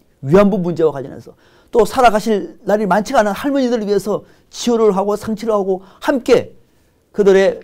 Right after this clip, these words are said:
배상과 보상 문제를 다루면서 우리 아이들에게 잘못된 과거의 역사를 기억하게 해주는 그런 말 그대로 정의로운 단체 아닙니까? 거기서 오 년 동안이나 회계를 뭐라고요? 공시를 기재한 건 실수라고요?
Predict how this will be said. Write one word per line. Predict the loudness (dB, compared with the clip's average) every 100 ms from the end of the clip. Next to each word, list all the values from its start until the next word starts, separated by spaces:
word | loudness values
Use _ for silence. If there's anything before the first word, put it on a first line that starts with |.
| _ _ _ _ _ _ _ _ -8
배상과 | -4 0 2 2
보상 | 0 -4
문제를 | -4 -2 -2 -2 -4 -10 -8
다루면서 | -2 -2 -2 -8 -8 -12 -14 _ _ -10
우리 | -4 -2
아이들에게 | 0 -2 -2 -6 -6 -6 -8 _ _ _ _ _ _ _ _ _
잘못된 | -8 -4 -2 0 -2 -2
과거의 | -8 -4 -4 -4
역사를 | -8 -12 -10 -10 -12 -12
기억하게 | -8 -8 -8 -10
해주는 | -8 -10 -12 -16 _ _ _
그런 | -10 -8
말 | -6 -6
그대로 | -6 -4
정의로운 | -2 -2 -2
단체 | -4 -8
아닙니까? | -10 -12 -14 -18 -20 _ _ _
거기서 | -6 -6 -4
오 | -2
년 | -2 -4
동안이나 | -8 -10 -12
회계를 | -8 -6 -6 -8 _ _ _ _ _ _ -14
뭐라고요? | -8 -6 -6 -8
공시를 | -10 -8 -6 -6 -8
기재한 | -8 -10 -8 -8
건 | -14
실수라고요? | -16 -14 -10 -12 -12